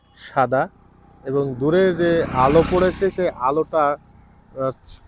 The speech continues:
সুন্দরভাবে ফুটে উঠেছে তার দৃশ্যটা। আমরা আরেকটু সূর্যের কাছাকাছি যাই,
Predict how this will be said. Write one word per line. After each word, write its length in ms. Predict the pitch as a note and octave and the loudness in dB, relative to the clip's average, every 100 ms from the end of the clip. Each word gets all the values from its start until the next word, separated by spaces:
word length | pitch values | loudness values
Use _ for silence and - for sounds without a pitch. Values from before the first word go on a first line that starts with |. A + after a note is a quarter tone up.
| - | -14
সুন্দরভাবে 640 | - E3 E3 D#3+ D3 C#3+ C3+ | -8 -2 0 0 0 0 0
ফুটে 240 | - C3 | -2 0
উঠেছে 340 | C#3+ D#3 F3 E3+ | 0 0 -2 -4
তার 120 | E3 C#3 A#2+ A#2+ | -4 -4 -16 -10
দৃশ্যটা। 440 | C3+ - F3 E3+ G#3 - - - - - - - | -8 -6 -6 -4 -6 -8 -20 -20 -20 -20 -20 -6
আমরা 300 | C3 C3 C#3 | -4 0 0
আরেকটু 480 | - C#3 E3 - F3+ | 0 0 0 0 -4
সূর্যের 500 | - D#3+ D3+ D3+ C#3+ | 0 0 2 2 2
কাছাকাছি 640 | C3 B2+ D#3+ E3 - E3+ | 0 -4 -2 -2 0 2
যাই, 200 | E3+ | 2